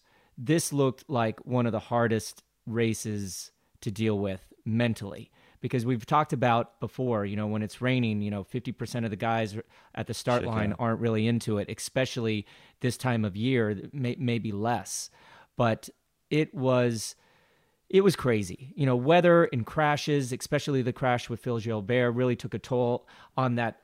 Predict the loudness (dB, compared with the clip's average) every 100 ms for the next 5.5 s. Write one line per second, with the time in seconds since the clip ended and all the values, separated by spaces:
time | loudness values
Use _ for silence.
0 | -8 -4 -4 -4 -2 -2 -2 -6 2 4
1 | 4 2 0 -6 _ _ 0 0 -2 -12
2 | -12 _ _ _ _ -2 0 2 2 2
3 | 2 4 4 4 2 0 -10 -20 -2 4
4 | 6 4 2 0 -2 2 6 6 4 0
5 | 0 0 2 2 0